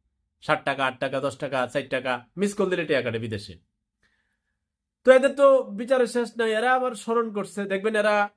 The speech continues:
আহ, একুশে ফেব্রুয়ারি, ছাব্বিশে মার্চ, ষোলোই ডিসেম্বর, এমন আবেগ, এমন চেতনা, আর আমাদের টাকা মারি দেয় দেয় এবং সিস্টেম করে নেয়, নেয়। প্যাকেজের বান্ডিলের কেচালা পরে মানুষের লয়ে যা, এই তার চেতনা নাই।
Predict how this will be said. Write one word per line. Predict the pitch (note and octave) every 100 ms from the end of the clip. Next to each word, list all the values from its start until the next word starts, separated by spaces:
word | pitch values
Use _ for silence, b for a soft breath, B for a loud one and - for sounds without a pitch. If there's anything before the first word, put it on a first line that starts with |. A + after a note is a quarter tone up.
| _ _ _ _
আহ, | D#3+
একুশে | F3 F3+ G#3 F#3+ F#3
ফেব্রুয়ারি, | F#3+ F3+ F#3 F#3 F3+ F3+
ছাব্বিশে | F3+ F3+ F3 D#3+ F#3+
মার্চ, | F3+ F3 E3+
ষোলোই | - F#3 F#3
ডিসেম্বর, | F3+ F3 F3+ F3 E3+ E3+ -
এমন | F3 G#3 G#3+ G3+
আবেগ, | F#3+ G3 F#3+
এমন | F#3 F#3 F#3+ F3+
চেতনা, | - F3+ E3 D3 B2 - -
আর | E3 G#3
আমাদের | A3+ A3+ B3
টাকা | - C4+ C#4 C#4+
মারি | C#4 C4+ C4
দেয় | C#4+ A#3+
দেয় | E3 C3+ _ _ _ _ _ _
এবং | C3+ E3+
সিস্টেম | - C4+ - E4 D4+
করে | C4+ A#3+
নেয়, | G3
নেয়। | D#3+ -
প্যাকেজের | G#3 G#3 C4 C4+ A#3+
বান্ডিলের | E3 D#3 G3 A#3 C4 C4+ C4+
কেচালা | B3 B3 A#3+ A#3
পরে | A3+ A3
মানুষের | G#3 G#3 A3
লয়ে | A#3 A3+ G#3
যা, | D#3+ B2 _
এই | A#3 C4
তার | C4 A3+
চেতনা | - F#3+ D#3+ C3+
নাই। | A2+ F#2+